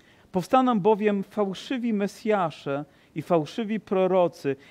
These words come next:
i czynić będą wielkie znaki i cuda,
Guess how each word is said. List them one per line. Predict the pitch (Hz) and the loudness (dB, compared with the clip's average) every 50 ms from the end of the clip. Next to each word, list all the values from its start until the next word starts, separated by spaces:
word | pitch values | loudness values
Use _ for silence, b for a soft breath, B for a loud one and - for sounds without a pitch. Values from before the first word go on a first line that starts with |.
| B B | B B
i | 151 151 | -8 -8
czynić | - - 226 240 247 226 185 | -6 -4 -2 -2 -2 -2 -2
będą | 170 170 208 214 202 185 208 196 | 0 0 0 0 2 0 -2 -2
wielkie | 160 156 202 208 196 - 233 202 | -2 -2 -4 -4 -4 -2 -2 -2
znaki | 170 180 175 185 185 170 151 139 - - 175 180 202 233 - _ _ _ _ | -2 -2 -2 0 2 2 0 0 -4 -8 -8 -6 -6 -8 -10 _ _ _ _
i | 202 | -10
cuda, | 180 - - - 165 160 147 123 135 135 139 | -10 -10 -10 -8 -6 -6 -4 -4 -4 -4 -4